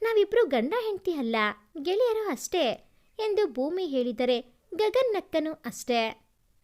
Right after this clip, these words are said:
"ಅಯ್ಯೋ, ಗೆಳೆಯರು ಜೋಡಿ ಆಗ್ಬಾರ್ದು ಅಂತೇನಿದೆಯಮ್ಮ? ಗೆಳೆಯರು ಗಂಡ ಹೆಂಡ್ತಿ ಆದ್ರೆ ತಪ್ಪೇನಿಲ್ವಲ್ಲ"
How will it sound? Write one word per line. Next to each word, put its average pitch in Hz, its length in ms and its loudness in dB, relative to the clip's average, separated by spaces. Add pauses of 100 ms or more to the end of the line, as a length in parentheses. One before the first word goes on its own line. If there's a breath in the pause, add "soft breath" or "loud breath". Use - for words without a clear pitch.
(260)
"ಅಯ್ಯೋ, 233 280 4 (500 soft breath)
ಗೆಳೆಯರು 349 480 2
ಜೋಡಿ 349 420 2
ಆಗ್ಬಾರ್ದು 381 560 -2
ಅಂತೇನಿದೆಯಮ್ಮ? 302 760 0 (1200)
ಗೆಳೆಯರು 415 480 2
ಗಂಡ 254 360 0
ಹೆಂಡ್ತಿ 330 380 -6
ಆದ್ರೆ 262 460 -4
ತಪ್ಪೇನಿಲ್ವಲ್ಲ" 262 1120 -2